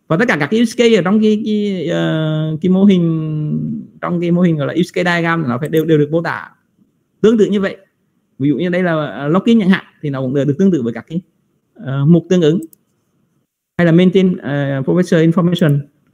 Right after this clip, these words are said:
Đây chúng ta được mô tả maintain student information. Ờ, register, register for code cũng là một cái use case ở trong hệ thống. Tất cả các cái use case đều đã, đều được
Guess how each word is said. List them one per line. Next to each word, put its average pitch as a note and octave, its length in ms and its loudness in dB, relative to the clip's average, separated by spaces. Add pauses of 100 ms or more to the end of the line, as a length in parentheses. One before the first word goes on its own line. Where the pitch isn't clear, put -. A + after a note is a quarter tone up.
(800)
Đây D3 160 2
chúng A#2+ 100 -2
ta C3 200 -2
được A#2 220 -4
mô B2 180 0
tả C#3+ 160 -2
maintain F3 340 4
student F#3 300 2
information. E3 540 0 (1500)
Ờ, B2 300 -2
register, D#3+ 680 2
register F3 320 2
for E3+ 100 -2
code F#3+ 320 -2 (100)
cũng B2 100 2
là B2+ 60 2
một C#3 140 2
cái E3+ 140 4
use E3+ 180 -2
case E3+ 140 4
ở C#3+ 80 2
trong D#3 100 2
hệ D3 80 2
thống. C3+ 180 0
Tất G3+ 120 4
cả D#3 140 -2
các A#2+ 60 -8
cái F#3 160 0
use G#3 160 0
case F#3+ 100 0
đều F3 160 2
đã, D#3 100 0
đều D#3+ 160 4
được C#3+ 240 0